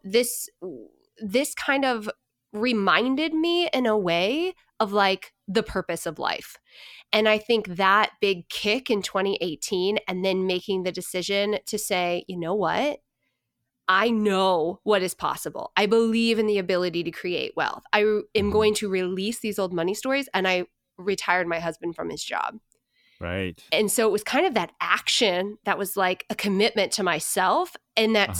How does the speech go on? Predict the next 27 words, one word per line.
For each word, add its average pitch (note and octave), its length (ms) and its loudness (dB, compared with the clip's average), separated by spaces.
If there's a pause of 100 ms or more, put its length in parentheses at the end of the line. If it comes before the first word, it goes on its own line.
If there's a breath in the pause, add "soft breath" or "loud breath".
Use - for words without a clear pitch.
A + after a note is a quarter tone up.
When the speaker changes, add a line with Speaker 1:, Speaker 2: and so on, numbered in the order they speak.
Speaker 1:
same G3+ 240 4
moment, F#3+ 480 2
releasing F3 720 -2 (160)
the F3+ 400 -2
past - 340 2
beliefs E3+ 340 -6
that D#3 120 -4
I C3 100 -2
was - 140 -6
carrying. - 420 -12 (400)
Speaker 2:
Right. F#2+ 360 -6
So, C3+ 240 0 (120)
so D3 220 0
that's D3+ 220 2
interesting F#3+ 320 -2
that C#3 80 -4
you A#2 80 -4
say D3 240 -2
that. F#2 180 -2
It G2 60 -2
was G#2 120 -6
a A2+ 60 -6
commitment D3+ 800 -6
to - 140 -6
yourself, A2+ 760 -2
meaning B2 580 0 (720 soft breath)
that B2 400 2